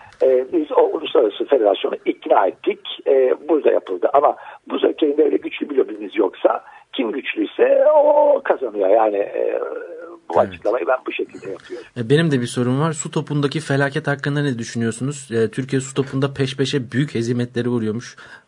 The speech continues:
Speaker 2: Belgrad'da düzenlenen Avrupa Şampiyonası'nda erkek milli takımı dört maçta yetmiş dört,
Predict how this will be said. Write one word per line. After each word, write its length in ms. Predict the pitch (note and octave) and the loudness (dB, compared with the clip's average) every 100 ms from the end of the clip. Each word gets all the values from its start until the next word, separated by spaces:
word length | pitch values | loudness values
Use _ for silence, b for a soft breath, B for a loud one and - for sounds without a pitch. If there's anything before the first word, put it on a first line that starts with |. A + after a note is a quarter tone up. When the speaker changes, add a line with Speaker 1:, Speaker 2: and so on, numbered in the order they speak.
| - | 0
Speaker 2:
Belgrad'da 540 | C3 B2 B2+ B2 B2+ | 2 2 0 0 -4
düzenlenen 500 | A#2+ B2+ B2+ B2+ C3 | -2 -2 0 0 -2
Avrupa 380 | A2+ B2 B2+ C3 | 0 -2 -2 -4
Şampiyonası'nda 800 | C3 B2 B2 B2 B2 C3 C3 D3+ A#2 | -2 -4 -2 -4 -4 -4 -4 -4 -2
erkek 380 | A#2 B2 C3+ | -4 -4 -4
milli 280 | A#2+ A2+ A#2 | -4 -4 -4
takımı 340 | A#2+ A2+ A#2 A2 | -6 -4 -2 0
dört 220 | C3 C3 | 0 0
maçta 280 | A#2 - A2+ | -4 -4 -2
yetmiş 420 | B2+ C3 - - | -2 -4 -6 -4
dört, 160 | D#3+ | -4